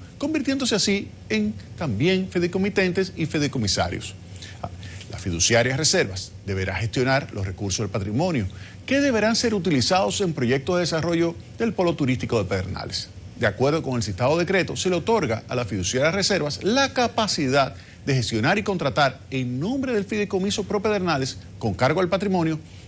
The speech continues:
créditos, financiamientos, e incluyendo la emisión de ofertas públicas de valores de renta fija o variable en moneda local o extranjera. En este momento, debo hacer varias preguntas.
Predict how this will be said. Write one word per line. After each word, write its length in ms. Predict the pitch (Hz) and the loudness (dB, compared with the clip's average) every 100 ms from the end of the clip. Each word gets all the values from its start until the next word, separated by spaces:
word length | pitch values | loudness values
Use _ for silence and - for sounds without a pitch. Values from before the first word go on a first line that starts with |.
| - - | -16 0
créditos, 720 | 135 143 143 160 143 - - - - | 4 4 2 -2 -4 -10 -16 -12 -4
financiamientos, 800 | 117 110 110 120 156 156 82 - | -2 0 0 0 0 -4 -10 -4
e 80 | 285 | 0
incluyendo 720 | 247 233 202 190 320 302 233 | 2 0 0 2 4 4 2
la 160 | 196 190 | 2 2
emisión 440 | 170 123 208 254 | 2 0 2 2
de 60 | 277 | 2
ofertas 400 | 170 214 - 233 | 2 0 2 0
públicas 500 | - 262 185 160 147 - - | 0 0 2 0 -2 -10 -6
de 100 | 165 | 0
valores 440 | 151 127 202 262 180 | 2 4 4 4 0
de 100 | 135 | 2
renta 280 | 214 247 196 | 2 0 0
fija 220 | 240 233 | 2 2
o 60 | |
variable 420 | 202 165 107 113 120 - | 2 2 0 -2 -6 0
en 180 | 180 151 | 2 4
moneda 280 | 143 247 233 | 4 4 4
local 340 | 180 285 285 - - - | 4 2 0 -8 -12 -2
o 80 | |
extranjera. 600 | 151 - 98 80 95 107 - - - - - - - - - | 0 0 0 -2 -6 -6 -12 -18 -18 -18 -18 -18 -18 -18 -2
En 100 | 240 | 2
este 180 | 302 294 | 4 4
momento, 440 | 190 131 98 - - - - - - - - | 4 4 2 -4 -14 -18 -20 -18 -20 -4 0
debo 180 | 220 | 2
hacer 260 | 180 175 151 | 2 0 0
varias 240 | 117 110 | 0 -2
preguntas. 600 | - 101 - - - - | -4 -8 -10 -14 -14 -14